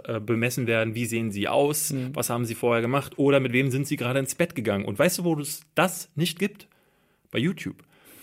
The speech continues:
Speaker 1: Bei YouTube gibt es diesen, äh, diesen Mittelsmann nicht, sondern da gibt es,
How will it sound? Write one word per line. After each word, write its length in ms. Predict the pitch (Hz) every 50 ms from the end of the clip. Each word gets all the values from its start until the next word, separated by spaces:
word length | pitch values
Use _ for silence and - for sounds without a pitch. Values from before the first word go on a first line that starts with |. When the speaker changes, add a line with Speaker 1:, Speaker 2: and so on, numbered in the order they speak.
| - -
Speaker 1:
Bei 80 | 113 113
YouTube 360 | 131 185 214 - 220 165 139
gibt 180 | 160 180 180 -
es 140 | 190 - -
diesen, 420 | - 139 123 123 120 120 117 120
äh, 300 | 117 - 117 117 113 113
diesen 240 | 113 120 110 104 117
Mittelsmann 640 | 139 220 - - 135 - - - 107 95 92 95 98
nicht, 240 | 101 110 - - -
sondern 280 | - 127 131 139 139 135
da 60 | 139
gibt 200 | 135 160 160 160
es, 220 | 156 156 - -